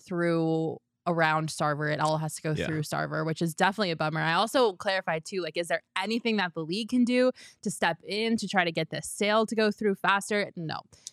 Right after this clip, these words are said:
Speaker 2: Nope.
Speaker 1: It is not happening until after that February ninth trade deadline, which is such a freaking bummer because I just don't have a good feeling about Sarver still having control over something as big as what this team needs in order to be a championship team.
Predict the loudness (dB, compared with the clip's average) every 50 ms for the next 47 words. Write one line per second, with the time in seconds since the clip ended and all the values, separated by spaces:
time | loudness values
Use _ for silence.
0 | _ -6 -4 -2 -2 -2 -2 0 0 0 2 2 0 -2 -2 -2 2 2 2 2
1 | 2 0 -2 -2 -2 -2 -2 0 0 0 0 2 0 0 2 4 2 2 2 0
2 | 0 0 0 0 -2 -4 -4 -2 -2 -4 -4 -6 -8 -8 -10 -12 -10 -8 -8 -6
3 | -6 -6 -6 -4 -4 -4 -4 -4 -6 -8 -6 -8 -10 -8 -4 0 0 0 0 -2
4 | -12 -10 -8 -8 -8 -6 -4 -4 -2 0 -2 -2 -2 -4 -4 -6 -6 -4 -4 -4
5 | -4 -4 -6 -6 -2 0 2 2 2 0 -2 -4 0 0 0 0 0 -4 -4 -2
6 | -2 -2 -2 -6 -10 -10 -10 _ -8 -6 -4 -4 -4 -4 -4 -4 -6 -6 -6 -6
7 | -6 -6 -6 -6 -10 -10 -6 -4 -4 -4 -2 -2 -4 -4 -4 -10 -16 -18 -8 -4
8 | -2 0 0 0 -2 -6 _ _ -20 _ _ _ 0 0 2 2 0 0 0 0
9 | 0 0 0 -2 -2 -2 -2 -2 -2 -4 _ _ -2 0 0 0 -2 -2 -4 -2
10 | -2 -4 -4 -2 _ -8 -8 -8 -4 -2 0 0 0 0 -2 -2 -4 -4 -6 -8
11 | -8 -8 -6 -4 -2 -2 -2 -2 -4 -6 -8 -6 -4 -4 -4 -4 -6 -6 -4 -6
12 | -4 -4 -6 -8 -6 -8 -10 _ -10 -10 -8 -6 -6 -6